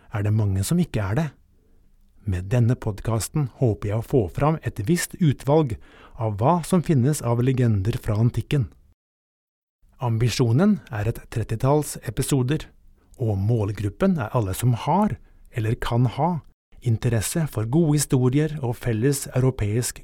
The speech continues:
kulturarv. Noen av episodene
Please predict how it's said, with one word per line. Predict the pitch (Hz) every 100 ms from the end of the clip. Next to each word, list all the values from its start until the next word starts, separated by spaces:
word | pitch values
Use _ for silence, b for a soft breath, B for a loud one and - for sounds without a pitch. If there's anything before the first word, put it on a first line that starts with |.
| -
kulturarv. | 117 - 95 110 - 113 92 - - _ - _ _ _ - _ _ _ _ _ _ _ _
Noen | 123 120 104 101
av | 98 117
episodene | 110 - 123 101 95 127